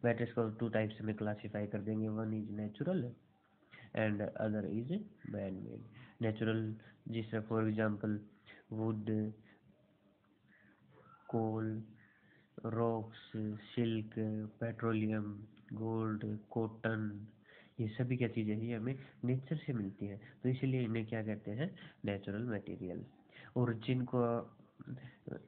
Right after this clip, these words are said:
मनुष्य, इंसान, human बनाते हैं, उनको कहते हैं मैन मेड। जिस तरह stainless steel,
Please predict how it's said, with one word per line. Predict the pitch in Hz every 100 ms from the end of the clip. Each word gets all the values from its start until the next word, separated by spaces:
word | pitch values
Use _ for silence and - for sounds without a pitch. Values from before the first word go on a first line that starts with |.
| -
मनुष्य, | 113 117 123 123 117
इंसान, | 113 110 113 113
human | 110 110 110 110
बनाते | 107 110 110 123
हैं, | 123 156 - -
उनको | 117 110 113
कहते | 113 110 117
हैं | 120 185 - - - - - 123
मैन | 107 104
मेड। | 101 104 101 104
जिस | 110 110
तरह | 110 107 107 - - - - _ _ - - - _ _
stainless | - - 110 107 110
steel, | - - 110 110 104